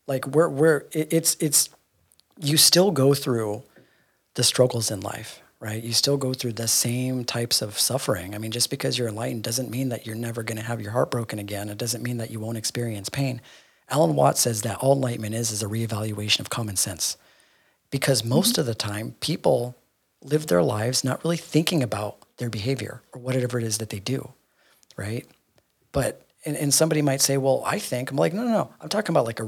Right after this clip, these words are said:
Speaker 1: really, really deep awareness of how your behavior comes across in life." And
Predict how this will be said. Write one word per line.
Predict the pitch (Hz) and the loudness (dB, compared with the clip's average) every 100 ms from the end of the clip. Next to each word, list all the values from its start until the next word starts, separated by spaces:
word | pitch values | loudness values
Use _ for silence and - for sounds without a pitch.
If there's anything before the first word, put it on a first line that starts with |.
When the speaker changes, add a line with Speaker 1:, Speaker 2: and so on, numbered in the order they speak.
| 113 123 | -8 -2
Speaker 1:
really, | 139 131 110 | 0 0 -2
really | 110 131 127 | 0 0 0
deep | 107 131 131 | -4 -2 0
awareness | 117 107 110 104 95 110 | 0 -2 -4 -2 -2 -4
of | 104 | -4
how | 117 | -4
your | 113 110 117 | -4 -6 -6
behavior | 110 113 107 104 | -6 -6 -8 -6
comes | - 117 | -4 -2
across | 113 107 101 92 | -4 -6 -6 -6
in | 95 | -8
life." | - - - _ _ _ _ _ _ | -12 -14 -18 _ _ _ _ _ _
And | - | -8